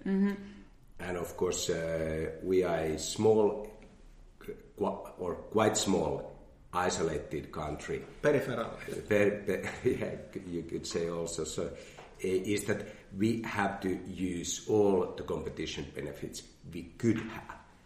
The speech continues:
Speaker 2: And one of them has been, uh, free university. And, uh, I think that's, that's one of the reasons as well.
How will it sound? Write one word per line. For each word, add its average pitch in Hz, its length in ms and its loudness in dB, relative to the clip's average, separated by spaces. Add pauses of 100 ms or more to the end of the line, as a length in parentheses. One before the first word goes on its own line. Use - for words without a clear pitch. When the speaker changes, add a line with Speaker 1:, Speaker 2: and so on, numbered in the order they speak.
Speaker 2:
And 85 280 -4
one 104 180 6
of - 220 2
them 87 220 -2
has 78 320 -6
been, 80 400 -6 (400)
uh, 82 400 -6
free 101 300 4
university. 82 760 -4 (460)
And, 87 540 -2
uh, 85 40 -2 (1400)
I 92 100 -6
think - 380 -2
that's, - 300 -2
that's - 340 -2
one 92 160 0
of - 160 -6
the 95 80 0
reasons 85 380 -2
as 87 200 -6
well. 80 280 -4